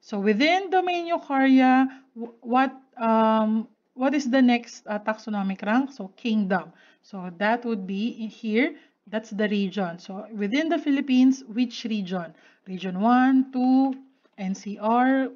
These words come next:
four, region four A, region four B. So in our case, region four A, okay, Calabarzon.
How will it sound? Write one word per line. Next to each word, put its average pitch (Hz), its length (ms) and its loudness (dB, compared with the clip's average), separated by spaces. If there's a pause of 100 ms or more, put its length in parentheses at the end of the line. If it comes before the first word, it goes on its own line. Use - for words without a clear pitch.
(180)
four, 240 480 2
region 196 380 -6
four 269 240 -2
A, 254 260 0
region 180 320 -8
four 240 280 -4
B. 233 260 -4 (380)
So - 160 -18
in 208 140 -4
our 277 240 2
case, 277 500 -4 (240)
region 233 800 0 (380)
four 185 420 -8
A, 214 540 -2
okay, 185 360 -12
Calabarzon. 175 920 -4